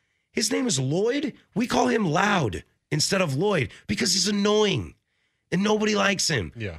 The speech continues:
Speaker 1: But we don't do that to his face. We talk behind his back like real human beings.
Speaker 2: <laughs>
Speaker 1: Okay?
Speaker 2: We show real passive aggression.
Speaker 1: We show real, this is the Northwest, okay, people? We talk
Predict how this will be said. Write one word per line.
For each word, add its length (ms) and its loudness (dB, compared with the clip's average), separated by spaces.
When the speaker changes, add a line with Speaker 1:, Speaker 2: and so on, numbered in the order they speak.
Speaker 1:
But 80 -2
we 60 2
don't 200 0
do 140 0
that 220 0
to 80 -2
his 120 -2
face. 640 -2
We 100 -4
talk 240 0
behind 220 2
his 100 -2
back 260 0
like 160 -4
real 220 0
human 320 -2
beings. 580 0
Speaker 2:
<laughs> 60 -2
Speaker 1:
Okay? 280 2
Speaker 2:
We 60 2
show 220 4
real 220 2
passive 460 0
aggression. 240 0
Speaker 1:
We 80 2
show 320 2
real, 300 0
this 180 0
is 100 -2
the 80 0
Northwest, 800 2
okay, 340 0
people? 540 -2
We 180 0
talk 500 -2